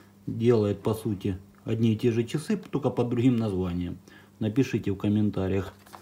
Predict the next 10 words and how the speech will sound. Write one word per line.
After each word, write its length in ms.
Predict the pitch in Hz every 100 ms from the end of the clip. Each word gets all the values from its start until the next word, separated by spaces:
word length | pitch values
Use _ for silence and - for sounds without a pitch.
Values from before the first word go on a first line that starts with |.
| - - - - -
что 300 | - - 117
это 160 | 107 107
за 120 | 120
бренд. 380 | 127 175 165 160 - - - - - - - -
Давайте 320 | 120 110 107 110
посмотрим, 560 | 127 - 175 165 143 135 - - - - - - - - - - - - - - - - - - - - -
что 260 | - - 120
тут 160 | 120
внутри 380 | 110 120 101 117
находится. 580 | 113 95 104 104 92 -